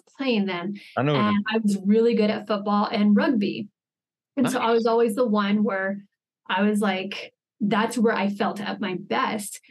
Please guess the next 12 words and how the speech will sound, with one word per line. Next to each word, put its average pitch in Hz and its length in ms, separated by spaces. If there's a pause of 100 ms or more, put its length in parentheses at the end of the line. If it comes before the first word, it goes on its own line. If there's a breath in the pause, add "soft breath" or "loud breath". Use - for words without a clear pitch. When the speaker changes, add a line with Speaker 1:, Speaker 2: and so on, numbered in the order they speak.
(320 soft breath)
Speaker 1:
But 220 280
then 247 200
there 262 120
was, 240 120
like, 233 160
this 220 180
side 226 200
of 262 60
me 214 180
that 202 300 (460)
I 220 140
think 240 320